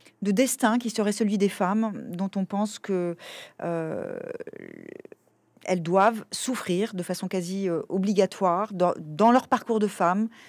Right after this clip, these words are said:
souffrir, souffrir pendant leurs règles, souffrir au moment de leur grossesse, au moment de leur accouchement, euh, jusqu'à en mourir parfois. Euh, on oub-, on a oublié que dans les siècles précédents, en raison des avancées, euh,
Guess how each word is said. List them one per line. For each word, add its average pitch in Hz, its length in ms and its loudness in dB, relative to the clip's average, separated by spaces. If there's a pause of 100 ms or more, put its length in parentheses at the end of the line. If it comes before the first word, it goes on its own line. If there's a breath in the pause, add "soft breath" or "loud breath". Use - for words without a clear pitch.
(140 loud breath)
souffrir, 214 380 -2 (340)
souffrir 226 340 -2
pendant 202 180 2
leurs 185 140 4
règles, 190 440 2
souffrir 196 440 -4
au 180 60 2
moment 180 320 0 (320 loud breath)
de - 80 -6
leur 180 120 2
grossesse, 196 500 4
au 185 40 -2
moment 180 180 -2
de 170 60 -4
leur 170 160 2
accouchement, 202 720 0 (420 loud breath)
euh, 180 280 2
jusqu'à 185 340 0
en 175 60 0
mourir 185 420 4
parfois. 240 520 2 (460 loud breath)
Euh, 180 300 -2
on 190 180 2
oub-, 190 220 4
on 180 140 -4
a 180 120 4
oublié 214 500 4
que 180 340 2
dans 165 200 -2
les 170 120 -2
siècles 208 360 0
précédents, 208 600 2
en 214 100 4
raison 180 340 0
des 165 200 -4
avancées, 165 500 -4
euh, 156 180 -2